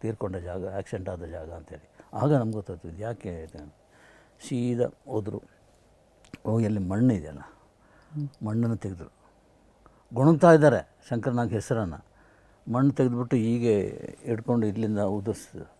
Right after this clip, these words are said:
Speaker 1: "ಈ ಜಾಗ ನನ್ನ ತಮ್ಮ ತೀರ್ಕೊಂಡ ಜಾಗ, ಆಕ್ಸಿಡೆಂಟ್ ಆದಾಗ. ಆಕ್ಸಿಡೆಂಟ್ ಆದಾಗ ಆ ಗಳಿಗೆಯಲ್ಲಿ ಅವನು ಎಷ್ಟು ನೋವು ಪಟ್ನೋ ಏನೋ ಗೊತ್ತಿಲ್ಲ" ಅಂತೇಳಿ ಕಣ್ಣೀರು, ಕಣ್ಣು ಬರ್ತಾ, ಬಡ ಬಡ ಬಡ ನೀರು ಬರ್ತಾಯಿದೆ.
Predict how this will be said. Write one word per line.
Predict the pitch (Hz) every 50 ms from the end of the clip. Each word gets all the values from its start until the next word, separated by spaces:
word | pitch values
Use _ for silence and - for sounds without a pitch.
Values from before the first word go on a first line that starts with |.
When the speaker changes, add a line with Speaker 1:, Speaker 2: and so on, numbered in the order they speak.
| _ _ _ _ - _ - _ _ -
Speaker 1:
"ಈ | - - 104 101
ಜಾಗ | 95 87 92 104 107 117 127 120 120 101 90 - - -
ನನ್ನ | 98 98 98 104
ತಮ್ಮ | 95 - 104 101 110 113 101 90 90
ತೀರ್ಕೊಂಡ | - - - 110 104 - 107 98 92
ಜಾಗ, | 90 80 95 95 95 90 90
ಆಕ್ಸಿಡೆಂಟ್ | 87 98 98 92 - - - 107 90 95
ಆದಾಗ. | 95 90 85 80 80 - - _ _ - - - - - - _ - - 113
ಆಕ್ಸಿಡೆಂಟ್ | 127 - - 139 120 117 131
ಆದಾಗ | 110 110 120 123 123 120 120
ಆ | 104 98 104 113 113
ಗಳಿಗೆಯಲ್ಲಿ | 101 87 90 120 131 156 160 151 156 143 123 113 104 104 120 - - - - - - _ _ _ _ _ _ _ _ _ _ -
ಅವನು | 120 127 127 120 113
ಎಷ್ಟು | 95 110 - - _ - - 160
ನೋವು | 139 113 110 113 127 139
ಪಟ್ನೋ | 131 - 131 - - 131 123 113
ಏನೋ | 110 107 104 104
ಗೊತ್ತಿಲ್ಲ" | 87 90 90 - - 104 95 98
ಅಂತೇಳಿ | 95 - 98 - -
ಕಣ್ಣೀರು, | - - - 110 101 101 - - -
ಕಣ್ಣು | - - 87 - - - -
ಬರ್ತಾ, | - - - - - - -
ಬಡ | 107 107 104 104
ಬಡ | 104 104 110 120 120 120 127 135
ಬಡ | 139 135
ನೀರು | 123 113 110
ಬರ್ತಾಯಿದೆ. | 98 90 90 - 92 82 76 - - -